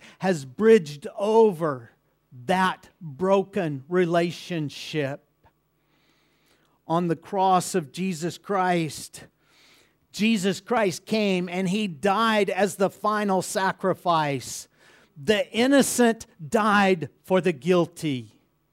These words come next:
That is one reason I believe Christianity is the only logical religion.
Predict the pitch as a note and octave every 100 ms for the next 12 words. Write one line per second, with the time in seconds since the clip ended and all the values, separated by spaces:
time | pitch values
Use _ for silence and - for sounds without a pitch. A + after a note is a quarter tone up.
0 | _ _ _ _ _ _ _ _ _ _
1 | _ G3 G3 D#3+ D#3+ F3+ F#3 F3+ F#3 D3+
2 | E3+ E3 E3+ E3+ E3 E3+ E3 D#3+ - F3+
3 | - - E3+ E3+ D#3 - F3+ D3+ C3 -
4 | D#3+ F#3 F#3+ E3 C#3 A2+ G#2+ _ - D3
5 | F3 E3+ D#3 C#3+ B2+ A#2 - B2 A#2 _
6 | _ _ _ _ _ _ _ D3+ D#3 E3
7 | C#3+ A#2+ G2+